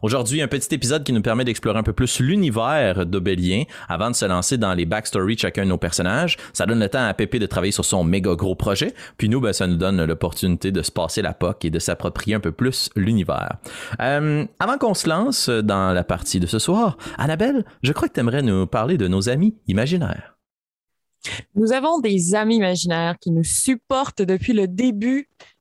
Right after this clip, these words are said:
Speaker 2: de ce beau projet qui est Obélien. Effectivement, je parle donc de la boutique imaginaire
Speaker 1: Oh.
Speaker 2: qui,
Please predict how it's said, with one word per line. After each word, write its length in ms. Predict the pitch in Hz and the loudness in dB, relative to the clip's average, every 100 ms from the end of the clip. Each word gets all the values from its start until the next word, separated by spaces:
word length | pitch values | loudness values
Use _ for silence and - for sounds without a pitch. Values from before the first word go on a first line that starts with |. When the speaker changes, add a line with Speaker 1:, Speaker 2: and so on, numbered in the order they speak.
| - | -6
Speaker 2:
de 100 | 190 | -6
ce 280 | - 185 175 | -2 0 2
beau 120 | 254 | 0
projet 380 | - 202 196 220 | 0 0 0 0
qui 160 | - | -2
est 140 | 233 220 | -2 0
Obélien. 480 | 190 170 170 185 185 | 0 0 0 0 0
Effectivement, 460 | - - 247 240 | -4 -4 -2 -2
je 100 | 190 | -2
parle 200 | 180 185 | -4 -2
donc 100 | 190 | 0
de 40 | 175 | 0
la 120 | 160 | 0
boutique 480 | 175 320 - 330 240 | 0 0 0 -6 -2
imaginaire 760 | 214 190 180 185 196 185 160 | -2 0 0 0 0 0 0
Speaker 1:
Oh. 240 | 208 262 139 82 80 - | 0 2 0 -2 -6 -8
Speaker 2:
qui, 460 | - 220 226 220 | -2 0 2 0